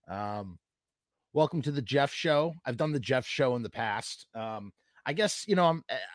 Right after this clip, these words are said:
I don't wanna compartmentalize too much stuff. So the Jeff Show is really a, a blanket for, for everything.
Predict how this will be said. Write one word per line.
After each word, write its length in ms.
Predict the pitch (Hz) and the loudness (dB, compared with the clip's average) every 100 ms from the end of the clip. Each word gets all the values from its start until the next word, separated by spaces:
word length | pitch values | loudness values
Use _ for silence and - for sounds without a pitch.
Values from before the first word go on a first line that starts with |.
| - _ | -20 _
I 40 | 160 | 2
don't 140 | 208 | 6
wanna 220 | 220 185 | 8 6
compartmentalize 1160 | - 127 - 160 131 147 180 170 104 98 - - _ | 4 -4 2 2 2 0 0 0 2 0 -6 -12 _
too 160 | - 226 | -4 0
much 300 | 135 - - | 0 -2 -4
stuff. 260 | 90 87 | -4 -4
So 180 | - 123 | -4 -6
the 120 | 117 | -6
Jeff 240 | 110 160 - | -2 -2 -2
Show 260 | 170 139 | -2 0
is 140 | 113 123 | -2 -2
really 180 | 139 | 0
a, 160 | 123 104 - - - | 2 0 -4 -16 -4
a 80 | 123 | -2
blanket 540 | 104 131 131 131 131 | -2 0 0 0 -4
for, 340 | - 123 120 113 | -2 -2 -2 -2
for 140 | - | 2
everything. 480 | 131 175 147 - 80 | 4 4 0 -2 -10